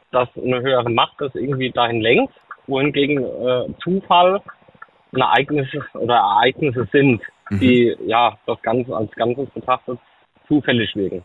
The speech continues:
Speaker 1: Also als Beispiel, ich hab mir wieder vorab Gedanken gemacht, äh, jemand ist total in Eile, hat verschlafen, macht sich fertig,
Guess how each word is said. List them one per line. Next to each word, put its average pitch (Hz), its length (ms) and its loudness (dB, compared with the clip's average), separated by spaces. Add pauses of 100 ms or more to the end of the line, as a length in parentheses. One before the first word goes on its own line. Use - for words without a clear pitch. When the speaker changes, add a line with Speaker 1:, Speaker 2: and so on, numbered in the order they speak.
Speaker 1:
Also 117 180 0
als 117 160 0
Beispiel, 165 680 2
ich - 80 -8
hab - 100 -6
mir 123 140 -4
wieder 120 320 0 (200)
vorab - 260 2
Gedanken 120 380 -2
gemacht, 151 320 0 (840)
äh, 117 300 2
jemand 143 380 2
ist 135 140 -2 (100)
total 127 340 2
in 135 80 0
Eile, 135 320 4
hat 117 120 -2
verschlafen, 135 720 2 (580)
macht 127 240 0
sich 123 160 -4
fertig, 139 420 2